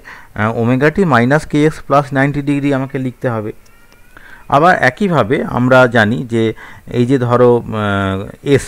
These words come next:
যেটা রয়েছে কনডেনসেশন, কনডেনসেশন এক্সপ্রেশন হচ্ছে minus del xi by del x। তাহলে একইভাবে এটাকে আমি এক্স এর সাপেক্ষে ডেরিভেটিভ করলাম, but, আহ, কস, কসের টার্মে লিখতে হবে। আহ, প্রেশার আমরা জানি যে minus B into del xi by del x, এই সবগুলোই আমরা লিখলাম,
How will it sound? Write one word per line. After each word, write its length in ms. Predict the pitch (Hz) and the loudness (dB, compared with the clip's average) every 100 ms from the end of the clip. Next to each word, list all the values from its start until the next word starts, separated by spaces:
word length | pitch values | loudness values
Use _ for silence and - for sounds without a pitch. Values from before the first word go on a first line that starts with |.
| - | -6
যেটা 260 | 113 113 101 | -4 0 0
রয়েছে 260 | 95 131 | 0 -6
কনডেনসেশন, 720 | 127 110 120 135 - 90 120 | -4 -2 0 0 -4 -6 -6
কনডেনসেশন 680 | 135 107 113 127 143 139 147 | -4 -2 0 0 0 0 -2
এক্সপ্রেশন 440 | 135 - 139 135 | -2 -2 -4 -2
হচ্ছে 220 | 139 - 170 | -4 -4 -2
minus 380 | 120 110 120 107 | 0 0 0 -2
del 140 | 101 104 | -4 0
xi 120 | 104 104 | 0 0
by 120 | 113 | -2
del 400 | 98 101 104 - | 0 -2 -2 -6
x। 80 | 92 - - - - - - - | -8 -10 -18 -18 -18 -18 -20 -6
তাহলে 140 | 131 | -2
একইভাবে 560 | 127 135 165 165 165 147 | -2 -2 -2 0 -2 -2
এটাকে 220 | 135 147 | -2 0
আমি 200 | 151 151 | 0 0
এক্স 180 | 143 - | -4 -4
এর 60 | 147 | -6
সাপেক্ষে 340 | 147 147 143 | -4 -4 -4
ডেরিভেটিভ 400 | 139 143 135 143 131 | -2 -2 -2 -6 -4
করলাম, 360 | 131 139 151 | -2 -2 0
but, 140 | 127 127 | -2 -2
আহ, 920 | - - - - - 110 110 107 104 - - | -8 -20 -20 -16 -4 0 0 0 -4 -10 -16
কস, 320 | - 135 160 - | 0 2 2 -6
কসের 280 | - 135 185 - | -2 0 0 2
টার্মে 260 | 131 160 | 2 2
লিখতে 280 | 165 92 - | -2 -4 -6
হবে। 240 | 80 78 71 | -8 -10 -16
আহ, 760 | _ - - - - - 113 107 | _ -20 -20 -20 -18 -2 -2 2
প্রেশার 300 | 151 - 165 | -2 4 4
আমরা 200 | 156 151 | 6 4
জানি 240 | 131 135 | 4 2
যে 100 | 143 | 0
minus 360 | 139 120 123 117 113 | 2 2 2 0 0
B 20 | |
into 260 | 120 120 113 | 0 0 0
del 120 | 107 107 | 0 2
xi 100 | 107 | 2
by 160 | 110 101 | 2 2
del 140 | 95 | 0
x, 100 | 120 - - | -2 -6 -2
এই 180 | 123 | -2
সবগুলোই 460 | 120 120 110 139 143 | 0 -2 -2 0 0
আমরা 200 | 120 104 | 0 0
লিখলাম, 380 | 92 90 113 | -4 -4 -6